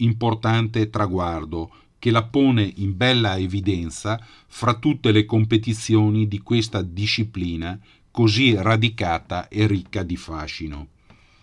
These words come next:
Mentre oggi sono proseguiti gli arrivi e la piana castionese è andata lentamente animandosi di colori,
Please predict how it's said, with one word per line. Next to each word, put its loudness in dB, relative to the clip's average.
Mentre 6
oggi 2
sono 0
proseguiti 0
gli 0
arrivi -2
e -4
la 2
piana 0
castionese 0
è -2
andata 0
lentamente 0
animandosi -2
di 0
colori, 4